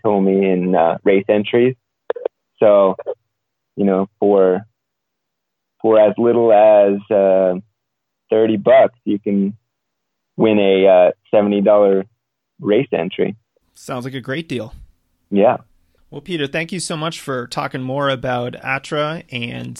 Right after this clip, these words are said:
Speaker 2: the work that you guys are doing, and, uh, some of the topics that I don't think are as well known in the running community, but I think should be. So this was really eye-opening, and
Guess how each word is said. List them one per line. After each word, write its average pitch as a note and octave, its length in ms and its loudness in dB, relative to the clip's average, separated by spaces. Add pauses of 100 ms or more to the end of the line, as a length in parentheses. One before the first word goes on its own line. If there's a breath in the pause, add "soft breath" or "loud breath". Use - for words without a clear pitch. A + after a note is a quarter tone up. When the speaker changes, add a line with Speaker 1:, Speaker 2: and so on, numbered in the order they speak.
Speaker 2:
the A#2+ 140 -10
work C3 340 -8
that D3+ 60 -8
you C#3+ 120 -12
guys C#3+ 280 -6
are C#3 80 -10
doing, C#3+ 540 -10
and, A#2+ 420 -10 (460 soft breath)
uh, A#2 320 -8
some A3 160 -6
of C#4 40 -6
the D4+ 60 -8
topics E3+ 400 -6
that C3 180 -2
I B2 120 -6
don't F3+ 140 -2
think E3+ 140 -6
are C3+ 320 -2
as B2+ 220 -8
well C3+ 240 -6
known C3 460 -10
in C3+ 240 -12
the B2+ 80 -10
running B2+ 260 -10
community, D3+ 540 -10
but E3 120 -12
I A#2+ 60 -8
think B2+ 220 -14
should F#3 320 -10
be. F2+ 240 -18 (100)
So - 240 -12
this B2 180 -12
was C#3 140 -12
really C3 220 -8
eye-opening, A#2 680 -10
and A2+ 420 -14